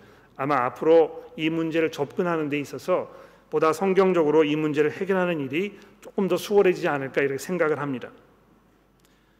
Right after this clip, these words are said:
무엇이 여러분과 저로 하여금 또 현대 사회, 이 교회에 이 문제에 대해서 많은 혼란을 불러온 것입니까? 첫 번째로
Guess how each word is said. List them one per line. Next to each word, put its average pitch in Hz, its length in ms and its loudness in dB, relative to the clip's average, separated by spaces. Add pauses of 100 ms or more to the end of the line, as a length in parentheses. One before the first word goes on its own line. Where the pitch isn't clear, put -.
(340)
무엇이 202 360 4
여러분과 220 400 6
저로 180 220 2
하여금 151 480 0
또 156 80 -6
현대 208 360 4
사회, 190 320 0
이 135 180 0
교회에 160 840 2 (580)
이 175 140 2
문제에 170 400 4
대해서 143 260 0
많은 175 400 -4
혼란을 190 600 0
불러온 156 360 2
것입니까? 143 400 -8
첫 185 180 -8
번째로 160 500 -2